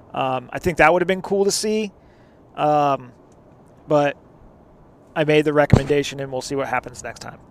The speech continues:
Um, and then we had stage eight, Ring of Fire, which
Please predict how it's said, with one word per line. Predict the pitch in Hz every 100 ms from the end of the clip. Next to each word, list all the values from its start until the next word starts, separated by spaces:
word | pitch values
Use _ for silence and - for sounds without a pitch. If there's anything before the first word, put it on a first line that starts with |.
| - - - - -
Um, | 139 135 131
and | 143 151
then |
we | 180
had | 170 165 165 160 156
stage | - 156 - -
eight, | 190 208
Ring | - 156
of | 143
Fire, | - 151 160 175 - - - - - - - - - - - - - - - -
which | 165 151 143 143